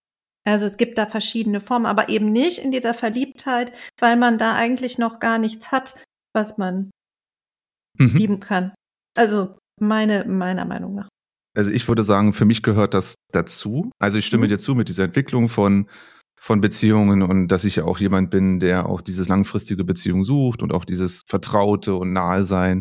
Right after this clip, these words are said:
Speaker 2: Das spielt für mich eine Rolle. Aber es ist dieser Anfang, der mich irgendwie, da entstehen so die, die verrücktesten Sachen, wo ich so am ehesten an,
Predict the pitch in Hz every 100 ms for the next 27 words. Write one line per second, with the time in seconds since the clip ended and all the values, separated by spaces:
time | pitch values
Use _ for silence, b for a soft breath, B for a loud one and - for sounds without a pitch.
0 | - 104 - - 113 - 110 104 101 95
1 | 107 104 120 B B B B 110 123 131
2 | - - 101 98 110 135 101 107 117 104
3 | 104 107 110 - 117 110 107 107 107 -
4 | b b b b _ _ 104 117 - -
5 | 127 120 120 104 107 101 95 B - 113
6 | 117 113 123 123 - 101 117 117 101 107
7 | 113 104 101 104 131 143 101 110